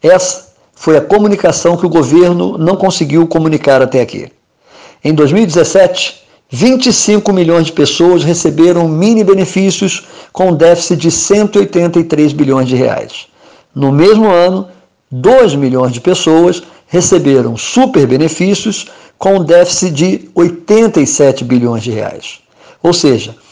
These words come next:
temos um rombo de cento e oitenta e três bilhões no regime geral do I N S S,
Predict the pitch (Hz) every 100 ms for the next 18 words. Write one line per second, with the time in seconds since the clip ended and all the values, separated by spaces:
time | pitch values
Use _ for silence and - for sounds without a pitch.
0 | _ - _ - 185 185 165 175 123 165
1 | 135 107 104 110 - 135 - - 226 254
2 | 254 208 180 175 160 - 143 120 135 131
3 | 127 113 - - - - _ - 147 147
4 | 117 180 208 170 143 131 127 123 127 131
5 | - 151 185 - -